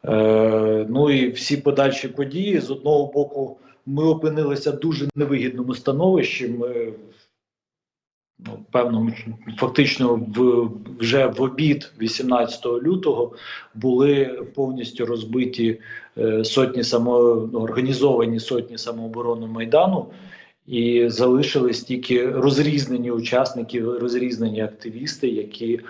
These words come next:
е, зібралися ввечері на Майдані, які відстояли Майдан. Тобто там вже не було, е, ну, за моїми даними, вже фактично не було регулярних якихось, е, утворень та організованих утворень,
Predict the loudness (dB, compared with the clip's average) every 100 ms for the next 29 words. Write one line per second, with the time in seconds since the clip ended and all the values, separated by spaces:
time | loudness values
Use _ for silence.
0 | -14 -14 -14 -6 0 0 0 0 0 0
1 | 0 2 2 4 4 4 0 -4 -2 -2
2 | -4 -6 -6 -4 -2 0 2 2 -2 -4
3 | -10 -14 -12 -12 -6 -2 -2 -4 -8 -4
4 | -4 -6 -10 -18 -8 -4 -2 -2 -2 -2
5 | -2 -2 0 -2 -6 -14 -14 -14 -16 -6
6 | -2 0 0 0 0 -2 -6 -10 -14 -16
7 | -20 _ _ -6 -4 -4 -10 -10 _ _
8 | -20 -20 _ _ _ 0 4 6 6 4
9 | 4 4 4 0 -2 -6 -8 -6 -4 -2
10 | 0 0 2 0 2 0 0 2 4 2
11 | -4 -16 -20 -20 -20 -20 -20 -18 -16 -14
12 | -8 -4 -2 -4 -6 0 4 4 4 -2
13 | -6 -4 -4 -4 -6 -10 -16 -20 -20 -8
14 | -6 -6 -10 -14 -12 -6 -6 -6